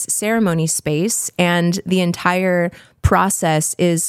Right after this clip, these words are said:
speaking these invocations about how to activate their codes within your D N A. So if you think, the way that I think about it is, if you think about the D N A as,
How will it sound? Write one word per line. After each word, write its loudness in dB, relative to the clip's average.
speaking -2
these 0
invocations 0
about 2
how 0
to -2
activate -2
their 0
codes -2
within 0
your 2
D 0
N 0
A. 0
So -2
if 0
you 0
think, 0
the 2
way 2
that 2
I 2
think 0
about 2
it 2
is, 0
if 6
you 4
think 4
about 2
the 0
D 0
N 0
A -4
as, 0